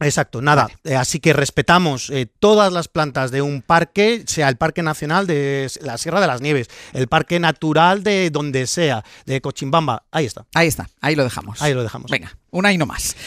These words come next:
Speaker 2: Venga, vamos con el tema del día, porque llevo días viendo nuevas plantas por el pasillo de la radio, lo que
Speaker 1: Mm,
Speaker 2: tampoco es
Speaker 1: mm.
Speaker 2: extraño,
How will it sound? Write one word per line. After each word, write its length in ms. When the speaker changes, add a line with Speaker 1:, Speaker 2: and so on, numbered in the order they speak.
Speaker 2:
Venga, 220
vamos 260
con 160
el 100
tema 240
del 140
día, 180
porque 280
llevo 200
días 220
viendo 240
nuevas 280
plantas 360
por 140
el 80
pasillo 300
de 100
la 100
radio, 320
lo 100
que 80
Speaker 1:
Mm, 40
Speaker 2:
tampoco 360
es 80
Speaker 1:
mm. 40
Speaker 2:
extraño, 420